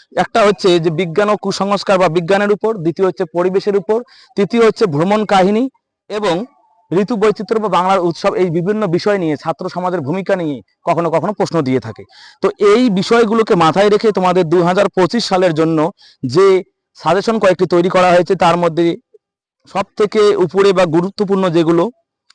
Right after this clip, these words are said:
বিজ্ঞানের উপর তোমরা পড়বে। কারণ বিজ্ঞান হচ্ছে একটা এমন বিষয়, বিজ্ঞানের বিষয়ে তোমরা যদি যে কোনো দুটো রচনা পড়ো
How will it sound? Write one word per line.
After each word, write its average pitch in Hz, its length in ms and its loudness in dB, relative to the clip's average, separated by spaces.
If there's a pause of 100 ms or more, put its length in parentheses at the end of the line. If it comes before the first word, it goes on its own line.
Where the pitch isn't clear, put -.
বিজ্ঞানের 190 420 -2
উপর 185 200 -2
তোমরা 170 300 -4
পড়বে। 117 320 -4
কারণ 190 320 0
বিজ্ঞান 180 340 -2
হচ্ছে 208 220 -4
একটা 202 180 -2
এমন 190 280 0
বিষয়, 180 320 0 (360)
বিজ্ঞানের 214 520 0
বিষয়ে 202 360 -2
তোমরা 202 240 -2
যদি 190 240 -2
যে 175 180 0
কোনো 220 220 -4 (420)
দুটো 185 380 -2
রচনা 180 340 0
পড়ো 180 280 2